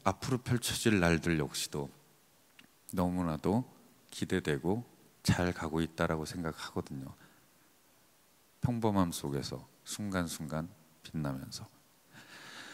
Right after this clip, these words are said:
아, 이런, 이런 얘기를 오늘 해드리고 싶었어요.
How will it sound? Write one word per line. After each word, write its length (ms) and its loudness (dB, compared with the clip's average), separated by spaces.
아, 540 10
이런, 320 8
이런 300 10
얘기를 480 6
오늘 560 4
해드리고 420 -2
싶었어요. 800 0